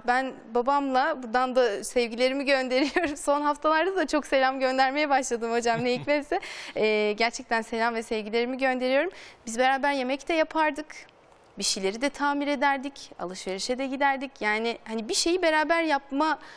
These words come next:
Speaker 1: duygusunu ben o anlamda yaşamış bir çocuğum.
Speaker 2: Evet.
Speaker 1: Çok teşekkür ediyorum bunu da yaşattığı için kendisine.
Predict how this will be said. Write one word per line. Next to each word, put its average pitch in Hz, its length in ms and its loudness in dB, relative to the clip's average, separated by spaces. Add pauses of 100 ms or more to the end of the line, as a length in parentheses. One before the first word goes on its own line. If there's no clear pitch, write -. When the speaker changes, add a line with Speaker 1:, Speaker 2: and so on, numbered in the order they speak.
(160)
Speaker 1:
duygusunu 240 500 -2
ben 359 200 2
o 320 40 0
anlamda 277 500 2
yaşamış 339 520 0
bir - 60 -14
çocuğum. 214 360 0
Speaker 2:
Evet. 208 40 0
Speaker 1:
Çok 180 140 -6
teşekkür 277 380 -2
ediyorum 214 360 2
bunu 220 120 -2
da 214 60 2
yaşattığı 226 460 0
için 226 240 -4
kendisine. 220 580 -2